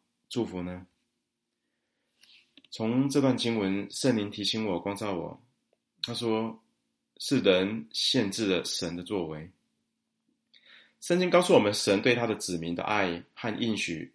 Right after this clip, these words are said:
是昨日、今日、明日永远不变的。我们的父神等着祝福在他孩子身上，所以父神差派他的独生子耶稣来，带着爱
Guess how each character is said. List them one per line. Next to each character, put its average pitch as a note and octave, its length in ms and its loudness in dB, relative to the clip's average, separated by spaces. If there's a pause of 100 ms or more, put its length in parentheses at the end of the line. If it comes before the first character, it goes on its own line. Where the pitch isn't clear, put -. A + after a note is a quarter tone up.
(140)
是 - 160 -6
昨 F2+ 300 0
日、 G#2+ 400 0 (100)
今 G#2+ 320 -2
日、 G2+ 340 -2 (140)
明 G2 260 -4
日 A#2+ 180 2
永 F#2+ 140 2
远 G2+ 140 -2
不 E2+ 100 -6
变 F2+ 240 -4
的。 D#2+ 200 -12 (1300)
我 C3 60 -2
们 C#3+ 60 4
的 D#3 100 6
父 F#3 160 8
神 C#3 240 8
等 B2 160 2
着 G#2 80 -6
祝 C#3 200 2
福 A2+ 100 0
在 A#2+ 160 2
他 A#2 120 -2
孩 G#2 180 -2
子 G2+ 160 -4
身 A2 180 -2
上， G#2+ 380 -4 (720)
所 C3+ 160 2
以 - 20 6
父 C#3 160 6
神 A2 320 4
差 C3+ 220 2
派 C3+ 160 2
他 B2 120 0
的 A2+ 100 0
独 G2 140 -2
生 A#2+ 220 0
子 E2+ 140 -6
耶 F2+ 120 0
稣 G2+ 180 -2
来， E2+ 300 -2 (720)
带 A#2+ 140 4
着 G2 140 -2
爱 F#2 420 0